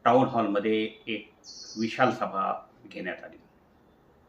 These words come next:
या विशाल सभेमध्ये बाळासाहेब थोरात, दिलीपराव देशमुख, आमदार अमित देशमुख, आमदार धीरज देशमुख यांच्यासह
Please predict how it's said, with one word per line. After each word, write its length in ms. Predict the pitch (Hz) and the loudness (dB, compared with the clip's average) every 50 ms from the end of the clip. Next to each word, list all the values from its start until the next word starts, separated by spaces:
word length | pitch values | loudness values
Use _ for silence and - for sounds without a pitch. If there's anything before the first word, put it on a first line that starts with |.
| _ _ _ _ _ - 101 | _ _ _ _ _ -2 0
या 100 | 98 92 | 0 0
विशाल 340 | 92 90 - - 101 98 98 | -2 -4 -4 -4 -4 -4 -4
सभेमध्ये 720 | - 101 101 110 104 113 123 143 143 117 107 - - - - - - - _ _ _ _ _ _ _ _ _ _ _ _ _ _ _ _ _ - | -4 -6 -4 -4 -2 -2 0 0 0 0 0 -2 -4 -10 -16 -20 -20 -20 _ _ _ _ _ _ _ _ _ _ _ _ _ _ _ _ _ -8
बाळासाहेब 460 | 95 95 92 92 92 - 98 90 85 - | -2 0 0 0 0 0 -4 -6 -6 -8
थोरात, 380 | - - 90 92 104 110 110 110 - - - - _ _ _ _ _ _ _ _ _ _ _ - _ _ _ _ _ _ _ _ - _ - _ _ - | -10 -8 -2 0 2 2 2 2 0 -6 -14 -20 _ _ _ _ _ _ _ _ _ _ _ -20 _ _ _ _ _ _ _ _ -20 _ -20 _ _ -8
दिलीपराव 440 | 98 107 101 104 98 - 98 87 85 | -4 -2 -2 0 0 0 0 0 0
देशमुख, 460 | 95 92 90 - - 120 117 120 120 120 - - - - _ _ _ _ - - - - - | -2 -6 -6 -6 -4 -2 -2 -2 -2 -4 -10 -16 -20 -20 _ _ _ _ -20 -20 -18 -10 -6
आमदार 300 | 107 107 101 98 98 98 | -4 -2 0 2 2 2
अमित 300 | 92 90 101 92 85 82 | 2 0 -2 -4 -6 -6
देशमुख, 480 | 90 90 87 - 117 117 120 123 120 - - - - - - - - - - - - - _ _ | -8 -8 -6 -4 -4 -4 -4 -4 -6 -8 -12 -20 -20 -20 -20 -20 -20 -20 -20 -20 -20 -20 _ _
आमदार 340 | - 110 104 107 107 101 98 | -2 0 0 2 2 2 2
धीरज 500 | 98 - - - - 101 98 98 101 92 92 - | 0 -4 -10 -14 -12 -8 -6 -4 -4 -4 -4 -6
देशमुख 440 | 92 90 - - 117 123 123 120 120 - - - - - _ _ _ _ _ _ _ _ _ _ _ - | -10 -8 -6 -4 -2 -2 -2 -2 -4 -8 -18 -20 -20 -20 _ _ _ _ _ _ _ _ _ _ _ -6
यांच्यासह 840 | 107 107 101 98 90 - 120 110 - - 123 107 127 131 120 107 | -2 -2 -2 0 2 2 2 2 2 2 0 2 4 4 4 2